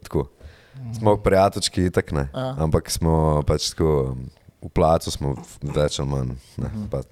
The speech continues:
Speaker 1: delamo nek shit.
Speaker 2: Ti že od začetka poslušaš, Murphy?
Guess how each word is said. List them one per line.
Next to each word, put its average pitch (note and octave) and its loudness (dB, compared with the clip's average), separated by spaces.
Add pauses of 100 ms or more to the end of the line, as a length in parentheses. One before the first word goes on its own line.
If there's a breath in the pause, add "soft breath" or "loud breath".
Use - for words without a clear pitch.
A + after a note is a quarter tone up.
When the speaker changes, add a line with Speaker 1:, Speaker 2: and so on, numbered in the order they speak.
(200)
Speaker 1:
delamo C2 -6
nek C2 -8
shit. - -10 (2000 soft breath)
Speaker 2:
Ti C#3 -8
že C3+ -2
od C3+ -4
začetka A#2+ -8
poslušaš, C#3+ -6
Murphy? D3 -8